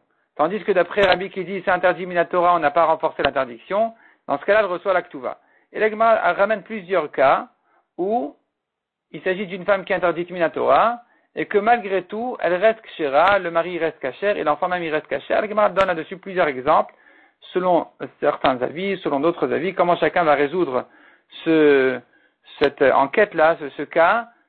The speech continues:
d'une femme qui reste kshera, son enfant il reste kasher alors que le mariage est interdit minatora,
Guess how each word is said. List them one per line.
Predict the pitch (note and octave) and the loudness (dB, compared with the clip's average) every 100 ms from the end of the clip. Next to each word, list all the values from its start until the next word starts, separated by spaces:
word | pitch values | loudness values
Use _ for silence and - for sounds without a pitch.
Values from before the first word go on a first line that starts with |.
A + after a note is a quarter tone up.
| _ | _
d'une | C#3 E3+ F3 | -14 -12 -4
femme | G#3+ A3+ G#3 | 0 0 -4
qui | - F#3+ | -10 -10
reste | D#3+ A3 G#3+ | 0 0 0
kshera, | - - E3 C#3+ C3 | -6 -8 0 2 0
son | - F3+ | -2 -6
enfant | F3+ G3 | -4 -4
il | |
reste | D3+ D#3 - | -2 -4 -4
kasher | C3+ - G3+ | -6 -2 0
alors | D#3+ F3+ | 2 2
que | F3+ | 0
le | D#3+ | -2
mariage | C#3+ E3 | 0 -2
est | E3 E3 | -2 -4
interdit | D3+ C#3 E3 | -2 -2 -4
minatora, | D3+ C#3 A#2+ C#3 G#3+ | -4 -4 0 2 2